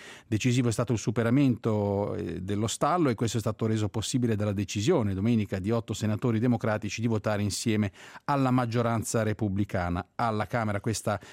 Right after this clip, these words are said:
maggioranza ha retto, la legge di bilancio è passata oggi con duecentoventidue voti favorevoli e duecentonove contrari. Il testo approvato prevede il finanziamento temporaneo del governo fino al prossimo trenta gennaio.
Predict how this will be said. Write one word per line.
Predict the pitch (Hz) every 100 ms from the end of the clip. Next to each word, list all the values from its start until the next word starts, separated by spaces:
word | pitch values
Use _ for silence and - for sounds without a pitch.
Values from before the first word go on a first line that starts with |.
| -
maggioranza | 104 98 117 120 113 123
ha | -
retto, | 147 147 147 - 165 139
la | 117
legge | 107 107
di | 107
bilancio | 110 110 107 107
è |
passata | 98 - 98 107
oggi | 101 95 101
con | 104 95
duecentoventidue | 127 143 135 120 120 120 110 110 117
voti | 110 113 110
favorevoli | 101 120 104 104 98 101 101
e |
duecentonove | 92 101 - 98 101 98 95
contrari. | 95 95 90 85 85 -
Il | 139 120
testo | - 120 - 110 -
approvato | 123 - 131 117 113 - 117 - - -
prevede | - 127 123 113
il | 110
finanziamento | - 113 113 - 135 143 110 98
temporaneo | 139 127 110 120 120 117 110
del | 117 120
governo | 117 101 98 95 95
fino | - 143 139 -
al | 127 113
prossimo | 92 92 - 107 98
trenta | - 143 143 139 135
gennaio. | 117 117 104 85 85 -